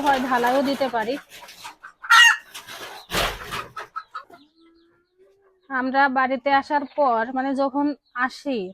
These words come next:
তখন ভাবছিলাম যে আমাদের এক থেকে দেড় লক্ষ টাকার মধ্যে বা দুই লক্ষের মধ্যে সব কমপ্লিট হয়ে যাবে, তবে তার ডাবলে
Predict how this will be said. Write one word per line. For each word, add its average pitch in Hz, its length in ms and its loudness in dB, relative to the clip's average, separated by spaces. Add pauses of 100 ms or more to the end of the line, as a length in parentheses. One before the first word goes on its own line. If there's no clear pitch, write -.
তখন 262 220 -2 (100)
ভাবছিলাম 285 480 -2
যে 285 120 0
আমাদের 269 280 -2 (160)
এক 233 60 -6 (100)
থেকে 254 180 -4 (100)
দেড় 254 220 0
লক্ষ 247 180 -2 (140)
টাকার 269 240 0 (100)
মধ্যে 240 320 -2
বা 247 60 0 (100)
দুই 240 180 -4
লক্ষের 240 360 -6
মধ্যে 233 260 -6
সব 240 120 -6 (120)
কমপ্লিট 220 480 -8
হয়ে 262 220 -4
যাবে, 208 220 -6 (1080)
তবে 262 260 0 (160)
তার 254 140 2 (100)
ডাবলে 254 380 2